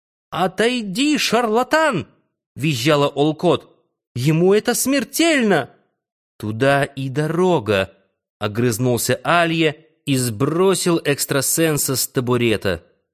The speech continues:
Гео Фокс схватился за своё собственное извержение, которое тоже повалилось навзничь и стало медленно растекаться слюнями по полу.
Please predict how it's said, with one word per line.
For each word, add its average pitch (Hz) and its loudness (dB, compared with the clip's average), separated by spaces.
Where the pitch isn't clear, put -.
Гео 101 -2
Фокс - -4
схватился 143 -2
за 139 -2
своё 143 -2
собственное 151 0
извержение, 143 -2
которое 147 -2
тоже 151 0
повалилось 143 0
навзничь 156 0
и 131 -2
стало 139 2
медленно 165 2
растекаться 156 -2
слюнями 147 0
по 139 0
полу. 104 -2